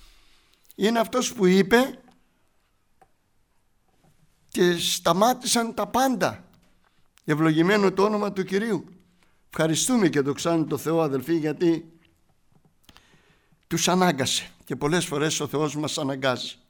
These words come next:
Γιατί μας αγαπάει, αδελφοί. Μας αγαπάει και θέλει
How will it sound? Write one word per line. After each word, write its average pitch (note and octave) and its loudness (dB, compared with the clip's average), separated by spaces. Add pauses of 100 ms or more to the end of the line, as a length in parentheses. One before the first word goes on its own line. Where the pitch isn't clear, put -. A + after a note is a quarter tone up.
(1200)
Γιατί C#3 -6
μας D#3+ -4
αγαπάει, C3+ -4
αδελφοί. A2+ -12 (1000)
Μας - -6
αγαπάει C#3 -2
και D3+ -4
θέλει D3+ -2